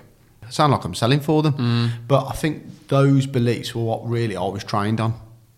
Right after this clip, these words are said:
Speaker 2: Yeah.
Speaker 1: You know, like, literally, you get ten items, you got nine in stock,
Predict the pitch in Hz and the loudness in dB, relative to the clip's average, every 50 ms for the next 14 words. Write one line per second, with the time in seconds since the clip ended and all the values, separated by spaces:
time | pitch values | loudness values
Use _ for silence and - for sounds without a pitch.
0 | _ _ _ _ _ _ _ - - _ - 113 120 120 110 110 107 101 107 104 | _ _ _ _ _ _ _ -20 -20 _ -2 0 2 2 4 4 4 4 4 4
1 | 92 87 85 85 - - 117 98 95 101 110 117 104 - - - 95 90 92 101 | 2 2 0 -2 -4 -2 -2 0 0 2 2 2 2 0 -4 -4 -2 -2 0 0
2 | 123 - - - - 110 98 90 95 92 - 82 87 90 110 - 107 - 95 - | -2 -2 -2 0 0 0 2 2 0 0 -2 -4 -6 -4 -4 -4 -4 -4 -2 0
3 | 117 123 117 117 113 110 98 - - - 90 87 90 - - | 2 4 4 4 4 2 0 -2 -2 -2 -2 -2 -2 -4 -10